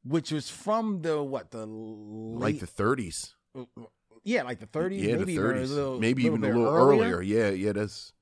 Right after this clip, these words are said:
Speaker 2: yeah, John Carter of Mars.
Speaker 1: And they
Speaker 2: All right,
Speaker 1: finally
Speaker 2: let's
Speaker 1: put
Speaker 2: get
Speaker 1: it
Speaker 2: on
Speaker 1: on
Speaker 2: path.
Speaker 1: film.
Speaker 2: Trying to nerd it up.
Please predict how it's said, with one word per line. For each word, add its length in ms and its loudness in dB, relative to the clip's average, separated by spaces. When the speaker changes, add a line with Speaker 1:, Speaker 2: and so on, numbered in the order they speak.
Speaker 2:
yeah, 140 -4
John 240 -2
Carter 320 0
of 60 -4
Mars. 180 2
Speaker 1:
And 420 -2
they 80 0
Speaker 2:
All 40 0
right, 40 -8
Speaker 1:
finally 460 2
Speaker 2:
let's 100 -4
Speaker 1:
put 140 8
Speaker 2:
get 140 2
Speaker 1:
it 40 -2
Speaker 2:
on 80 0
Speaker 1:
on 60 -2
Speaker 2:
path. 100 -8
Speaker 1:
film. 420 -2
Speaker 2:
Trying 220 -8
to 60 -6
nerd 140 -6
it 120 -10
up. 140 -10